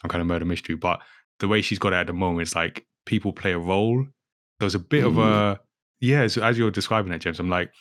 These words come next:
Speaker 1: so she's, everyone takes a character, and then there's, she's, so she's got a story, like, coming together,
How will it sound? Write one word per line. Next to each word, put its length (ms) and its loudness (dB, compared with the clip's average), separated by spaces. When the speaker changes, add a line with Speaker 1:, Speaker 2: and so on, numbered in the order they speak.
Speaker 1:
so 140 0
she's, 280 0
everyone 340 0
takes 220 -4
a 40 -4
character, 600 -4
and 460 0
then 500 -2
there's, 240 -2
she's, 320 -2
so 160 -2
she's 140 -2
got 80 -2
a 60 -2
story, 640 0
like, 180 0
coming 240 -2
together, 460 -2